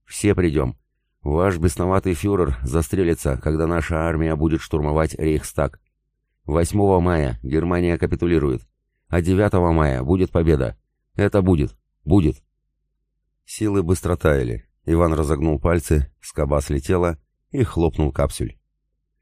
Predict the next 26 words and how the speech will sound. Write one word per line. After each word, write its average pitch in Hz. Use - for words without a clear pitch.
Слабеющей 90
рукой 101
он 92
толкнул 85
гранату 76
в 69
сторону 69
врагов. 62
Немцы 104
что-то 87
заорали, 80
но 92
лейтенант 90
уже 76
ничего 71
не 67
слышал. -
Пульсирующая 87
боль 92
уходила, 80
уволакивая 67
сознание 69
за 65
собой 73
куда-то 67
вверх. 60